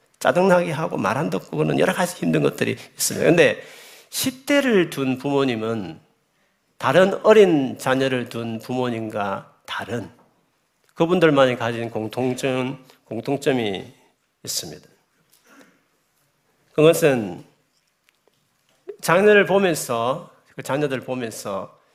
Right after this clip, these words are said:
"야, 저렇게 살면 이 무서운 경쟁사에서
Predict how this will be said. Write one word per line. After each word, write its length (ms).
"야, 80
저렇게 320
살면 760
이 180
무서운 560
경쟁사에서 1160